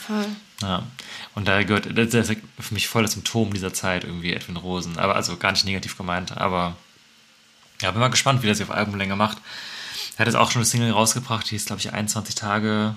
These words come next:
Speaker 2: oder einundzwanzig Tage wach oder so. Die ging mir zum Beispiel gar nicht rein.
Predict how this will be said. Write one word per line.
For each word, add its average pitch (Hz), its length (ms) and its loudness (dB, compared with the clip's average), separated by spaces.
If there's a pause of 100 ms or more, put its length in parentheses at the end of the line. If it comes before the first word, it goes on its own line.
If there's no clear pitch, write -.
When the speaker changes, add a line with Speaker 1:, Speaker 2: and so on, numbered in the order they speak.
(100)
Speaker 2:
oder 98 160 -8
einundzwanzig 90 300 -4
Tage 87 180 -6
wach - 160 -4
oder 110 160 0
so. 113 320 4 (380)
Die 98 80 -6
ging 101 120 -4
mir 101 80 -2
zum 101 120 -4
Beispiel 92 180 -2
gar 90 180 4
nicht 127 220 0
rein. 135 340 4